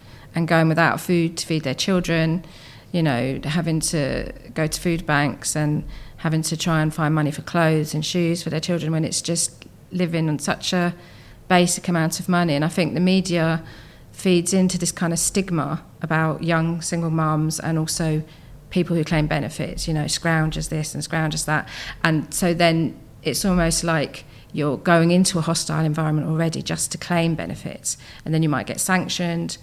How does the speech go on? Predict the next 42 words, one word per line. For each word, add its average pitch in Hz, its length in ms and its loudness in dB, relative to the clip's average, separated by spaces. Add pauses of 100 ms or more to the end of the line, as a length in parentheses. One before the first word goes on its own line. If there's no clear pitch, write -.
(240)
if - 80 -18
you - 60 -8
can't 160 200 -2
make 143 180 -6
an 165 40 -4
appointment, 160 720 -2 (500)
or, 147 280 -2
you 160 240 -2
know, 156 100 2
you're 147 360 -2 (120)
already 170 460 2
getting 160 400 -2
as 151 140 -2
a - 20 0
young 156 160 0
person 156 400 0
much - 260 -2
less 165 380 0
money 147 480 -2 (460)
than 156 160 0
a 147 40 0
person 160 360 -2
over 156 140 -2
twenty-five 175 600 -2
would - 100 -10
be 180 100 -10
getting. - 580 -8 (520)
And 160 300 0 (260)
yet 139 200 -2
you're 160 220 0 (300)
supposed 165 440 -2
to 165 60 -6
survive 165 460 0
on 147 140 0
that 127 200 -4
somehow, 151 520 0
with 156 200 -2
the - 60 -16
cost 170 260 -4
of 156 40 -2
living 156 220 0
crisis, 151 680 -2